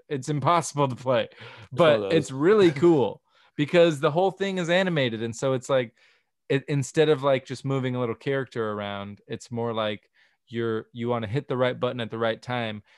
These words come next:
Speaker 1: to time the next scene to play, basically. And the scene to play is that he strikes with the sword or he gets
Speaker 2: Right.
Speaker 1: hit with the fire. And
Speaker 2: So
Speaker 1: it's
Speaker 2: doing
Speaker 1: really
Speaker 2: a little,
Speaker 1: cool.
Speaker 2: doing this little, uh, you know, little research before we, uh,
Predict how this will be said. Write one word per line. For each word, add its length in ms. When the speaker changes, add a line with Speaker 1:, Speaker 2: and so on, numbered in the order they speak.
Speaker 1:
to 140
time 680
the 80
next 380
scene 400
to 120
play, 300
basically. 540
And 120
the 60
scene 420
to 100
play 360
is 140
that 160
he 100
strikes 500
with 120
the 80
sword 480
or 100
he 140
gets 240
Speaker 2:
Right. 120
Speaker 1:
hit 80
with 140
the 100
fire. 460
And 340
Speaker 2:
So 540
Speaker 1:
it's 200
Speaker 2:
doing 100
Speaker 1:
really 160
Speaker 2:
a 40
little, 320
Speaker 1:
cool. 100
Speaker 2:
doing 180
this 140
little, 340
uh, 280
you 180
know, 140
little 240
research 400
before 320
we, 240
uh, 260